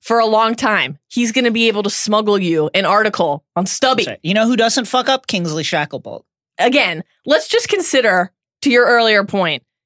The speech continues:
Speaker 1: what the prime minister, the Muggle prime minister said.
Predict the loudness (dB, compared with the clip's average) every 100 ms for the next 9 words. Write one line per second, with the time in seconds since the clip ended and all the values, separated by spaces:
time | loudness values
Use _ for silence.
0 | _ _ -2 -2 -2 -2 0 2 2 2
1 | 2 0 0 0 2 2 2 0 0 0
2 | 0 -2 -6 -10 -12 -10 -10 -12